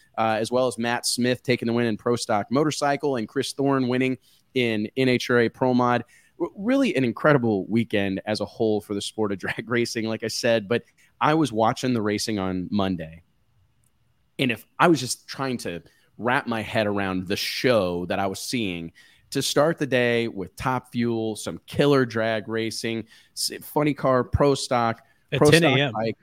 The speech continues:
Speaker 1: Pro Mod, I, it, right? That
Speaker 2: And
Speaker 1: was
Speaker 2: they
Speaker 1: a
Speaker 2: s-, that, that's a
Speaker 1: badass show.
Speaker 2: Yeah, that's a unique challenge too. Um, I, I heard more than one crew chief talk about that, that the weather, um, instead of already being hot or at its peak, it's still coming up. You know, temperature's still coming up,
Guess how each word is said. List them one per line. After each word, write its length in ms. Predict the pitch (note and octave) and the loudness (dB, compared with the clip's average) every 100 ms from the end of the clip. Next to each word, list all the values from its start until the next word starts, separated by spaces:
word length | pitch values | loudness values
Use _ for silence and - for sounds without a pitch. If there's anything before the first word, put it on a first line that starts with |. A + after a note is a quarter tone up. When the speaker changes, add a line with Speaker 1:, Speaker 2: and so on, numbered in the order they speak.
| _ _ | _ _
Speaker 1:
Pro 160 | - C#3+ | 0 2
Mod, 180 | C3 A#2+ | 2 0
I, 140 | - C#3 | -6 -6
it, 120 | D#3+ - | -6 -4
right? 380 | A#2 C3+ C#4 - - - _ | 4 6 6 2 -8 -20 _
That 120 | D#3 | 2
Speaker 2:
And 80 | - | 4
Speaker 1:
was 100 | D3+ | 6
Speaker 2:
they 60 | D#3 | 4
Speaker 1:
a 20 | |
Speaker 2:
s-, 220 | A2 C#3+ | 2 2
that, 20 | |
that's 420 | D3+ D#3+ D#3 G3 - | 2 4 4 4 2
a 40 | |
Speaker 1:
badass 220 | A#2+ G#2+ | 0 -2
show. 460 | - - G2 E2 D#2 | -6 -6 -6 -8 -4
Speaker 2:
Yeah, 160 | D#3 B2+ | 0 0
that's 200 | C3 - | -2 -4
a 40 | |
unique 220 | G#3 C#3+ B2 | -2 -2 0
challenge 400 | C#3 B2 A2 - | -2 -2 -6 -6
too. 220 | C#3+ G2+ - - - - - | -6 -6 -18 -20 -20 -14 -6
Um, 400 | B2 A#2 A#2 A#2 | -4 -4 -6 -8
I, 200 | C3+ C#3+ C#3+ | -6 -2 0
I 60 | |
heard 180 | C3+ C3 | 2 2
more 140 | C3 C#3+ | 2 0
than 100 | B2 | 0
one 180 | A#2+ | -4
crew 180 | A2+ C#3 | -4 -6
chief 200 | A#2+ A#2+ | -4 -6
talk 260 | - A2 A2 | -2 -2 -2
about 220 | A#2 A2+ | -8 -6
that, 180 | A#2+ A2 | -6 -6
that 120 | B2+ | -6
the 60 | A#2+ | -4
weather, 420 | A#2+ B2 B2+ A#2 - _ _ _ _ _ D3+ | -2 0 0 -2 -6 _ _ _ _ _ -4
um, 260 | B2+ A#2+ | -2 -4
instead 260 | A#2+ - C#3 | -2 2 2
of 140 | A2+ | 0
already 320 | B2 C#3+ C#3+ | 2 4 4
being 640 | B2+ D3 C#3+ C3 B2+ A#2 - _ _ _ _ | 2 0 2 0 -4 -8 -16 _ _ _ _
hot 340 | - D3+ C3+ - | 4 6 6 2
or 100 | C3+ | 0
at 80 | C3 | 0
its 120 | - | 0
peak, 260 | D#3+ C3+ | 0 0
it's 80 | A#2+ | -2
still 160 | - D3 | -6 -8
coming 420 | - D3 C#3 A2+ | -6 -6 -4 -4
up. 260 | C3 G#2 - | -6 -6 -12
You 140 | B2 A2+ | -10 -10
know, 100 | G#2+ | -6
temperature's 460 | - B2 A2 A#2+ | -6 -8 -10 -10
still 200 | - B2 | -6 -6
coming 280 | A#2 B2+ B2 | -4 -4 -4
up, 240 | A#2+ A#2+ | -4 -4